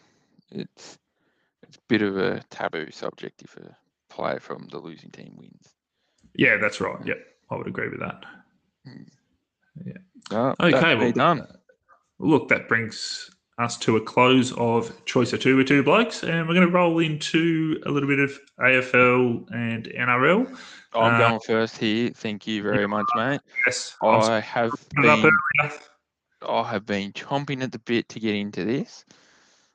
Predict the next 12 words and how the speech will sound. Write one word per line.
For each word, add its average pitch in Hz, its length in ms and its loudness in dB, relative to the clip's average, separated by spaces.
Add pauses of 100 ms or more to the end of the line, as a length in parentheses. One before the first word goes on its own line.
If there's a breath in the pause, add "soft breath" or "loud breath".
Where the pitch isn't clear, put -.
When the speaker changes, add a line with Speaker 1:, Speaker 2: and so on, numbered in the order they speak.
(160)
Speaker 1:
Uh, 101 480 0 (180)
I 107 180 0
obviously 113 480 0
would 104 240 -6
like 107 260 -2
to - 100 -20
talk - 380 -8
about, 98 560 0 (360)
uh, 87 220 -12 (100)
the 98 140 -18
greatest 101 460 -4
team 101 560 -12